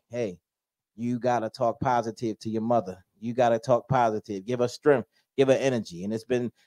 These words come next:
those elders and people in the community that's been calling me every single day. And I appreciate every last one of y'all and all your prayers. Mom is progressing. I took <sighs> my daughter there, um, Kamaria there today, and I didn't tell her that she was doing some things, 'cause last time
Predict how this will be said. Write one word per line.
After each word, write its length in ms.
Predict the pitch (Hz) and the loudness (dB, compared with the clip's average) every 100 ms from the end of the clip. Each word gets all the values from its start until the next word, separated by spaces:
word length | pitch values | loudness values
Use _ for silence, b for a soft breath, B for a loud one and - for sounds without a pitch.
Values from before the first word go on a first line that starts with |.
| _ | _
those 240 | 151 156 | 8 8
elders 540 | 127 156 156 147 117 107 | 6 8 10 8 4 0
and 140 | 104 | 2
people 300 | - 180 165 | 2 4 6
in 60 | 156 | 6
the 60 | |
community 360 | - 143 165 156 | 4 2 4 6
that's 160 | 139 - | 6 6
been 160 | 135 | 2
calling 320 | 143 156 151 | 12 12 12
me 160 | 147 135 - | 8 2 6
every 420 | 160 151 143 135 | 8 8 4 -4
single 400 | - 160 143 123 | 0 0 0 2
day. 200 | 135 139 | 6 6
And 80 | 139 | 6
I 60 | |
appreciate 460 | 135 160 147 147 139 | 4 2 0 2 4
every 240 | 151 147 | 4 4
last 300 | 147 139 139 | 6 6 4
one 140 | 139 143 | 2 4
of 60 | |
y'all 320 | 139 135 139 - b b | 4 6 4 2 b b
and 120 | 110 139 | -2 8
all 220 | 156 156 | 10 10
your 120 | 151 | 8
prayers. 420 | 147 156 151 151 | 4 4 4 4
Mom 380 | 131 139 151 151 | 2 4 4 2
is 180 | 135 - _ _ | 0 -2 _ _
progressing. 580 | 131 104 131 160 - 95 95 _ _ _ | -12 -2 4 4 2 -12 -16 _ _ _
I 140 | 110 120 | -4 -2
took 200 | - 147 - - | 2 0 -2 -14
<sighs> 140 | 139 | -8
my 140 | 123 | -6
daughter 480 | 117 147 151 143 143 127 - | 4 6 8 6 4 -2 2
there, 300 | 151 147 131 | 4 6 4
um, 140 | 127 | 0
Kamaria 420 | - 135 143 143 139 | -4 4 6 6 6
there 140 | 143 | 4
today, 280 | 135 147 139 | 2 2 4
and 80 | 135 | 4
I 60 | |
didn't 200 | 143 131 | 2 0
tell 220 | - 175 160 | 6 6 6
her 260 | 135 123 - _ _ | 4 0 -6 _ _
that 80 | 135 | -6
she 140 | 151 | -2
was 160 | 123 113 | -4 2
doing 260 | 143 139 | 4 4
some 160 | 131 120 | 2 -6
things, 220 | 120 123 | -6 -6
'cause 140 | 110 131 | -4 2
last 220 | 139 139 | 2 2
time 160 | 131 | -2